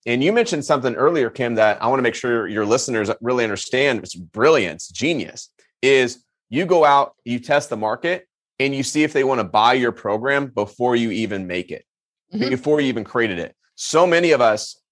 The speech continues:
Speaker 1: will go record the videos, right? We put our, we put our,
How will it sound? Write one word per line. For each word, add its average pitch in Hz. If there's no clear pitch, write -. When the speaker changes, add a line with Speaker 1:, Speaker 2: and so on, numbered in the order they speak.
Speaker 1:
will 127
go 135
record 131
the 139
videos, 113
right? 127
We 131
put 147
our, 123
we 131
put 139
our, 104